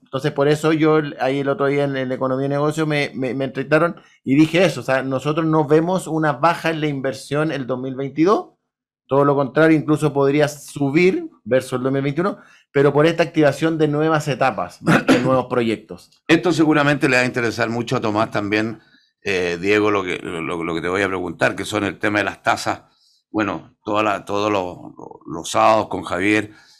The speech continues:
Speaker 2: y Connie tratamos de hablar un poco de las tasas, de lo que está pasando con los créditos, lo que está pasando con los plazos. Ya los plazos se, se, se está haciendo más flexible y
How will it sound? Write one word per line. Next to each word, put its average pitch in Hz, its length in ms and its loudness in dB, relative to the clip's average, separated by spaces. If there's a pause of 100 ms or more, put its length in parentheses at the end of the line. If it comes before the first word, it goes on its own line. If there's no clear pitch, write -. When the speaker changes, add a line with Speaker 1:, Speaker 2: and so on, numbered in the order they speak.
(160)
Speaker 2:
y 82 120 -10
Connie 110 300 0
tratamos 104 420 0
de 98 60 2
hablar 98 280 2
un 85 120 -4
poco 104 240 -4
de 98 60 0
las 90 180 -6
tasas, 98 580 -4
de 87 140 -8
lo 87 60 -4
que 82 80 -8
está 101 140 -8
pasando 101 440 -4
con 95 140 -4
los 90 120 -6
créditos, 104 460 2
lo 90 100 -4
que 85 60 -8
está 98 180 -6
pasando 98 360 -6
con 95 120 -2
los 95 100 -4
plazos. 95 380 -2
Ya 123 160 2
los 131 180 0
plazos 131 440 0 (420)
se, 107 440 -4
se, - 300 -10
se - 160 -8
está 101 180 -8
haciendo 110 400 -2
más 110 180 0
flexible 139 640 2 (320)
y 104 640 0